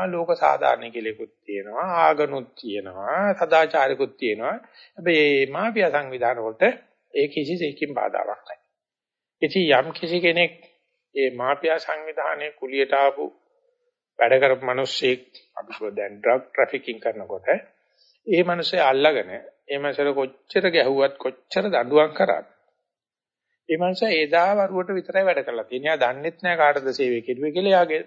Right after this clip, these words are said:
බෑග් එකේ ගෙනියන දේ මොනවද තියෙන්නේ කියලා මිනිහා දන්නෙත් නෑ. ඉතින් මරණ දඬුවම් නියම කරනවා.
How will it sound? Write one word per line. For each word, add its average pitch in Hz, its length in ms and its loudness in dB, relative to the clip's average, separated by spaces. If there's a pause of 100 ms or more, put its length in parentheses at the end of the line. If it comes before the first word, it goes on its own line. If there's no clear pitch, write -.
(180)
බෑග් 135 240 0
එකේ 147 160 0
ගෙනියන 143 280 -6
දේ 170 140 -2
මොනවද 156 260 -4
තියෙන්නේ 156 240 -10
කියලා 175 180 -6
මිනිහා 165 220 0
දන්නෙත් 139 320 2
නෑ. - 180 -6 (440)
ඉතින් 214 220 2
මරණ 185 300 2
දඬුවම් 180 360 0
නියම 196 200 -2
කරනවා. - 320 -12